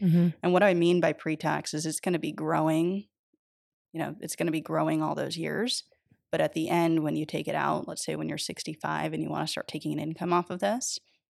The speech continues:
Speaker 2: you have to pay regular income tax when you take it out.
Speaker 1: What you're
Speaker 2: Because you ha-
Speaker 1: making at the time.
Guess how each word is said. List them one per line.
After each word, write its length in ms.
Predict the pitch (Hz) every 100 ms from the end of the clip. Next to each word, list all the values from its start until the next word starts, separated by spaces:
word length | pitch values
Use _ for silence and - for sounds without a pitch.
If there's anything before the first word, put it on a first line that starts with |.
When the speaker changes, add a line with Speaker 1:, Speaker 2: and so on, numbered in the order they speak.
| _
Speaker 2:
you 60 | 175
have 60 |
to 80 | -
pay 140 | 165 147
regular 440 | 147 - 50 -
income 320 | - - -
tax 400 | - 62 - - -
when 140 | 160
you 80 | -
take 200 | - -
it 60 | -
out. 240 | - - _ _ _ _ _ _
Speaker 1:
What 180 | 175 180 175
you're 100 | 170
Speaker 2:
Because 60 |
you 40 | 165
ha- 20 |
Speaker 1:
making 160 | 175 160
at 120 | 151
the 80 | 147
time. 260 | 156 110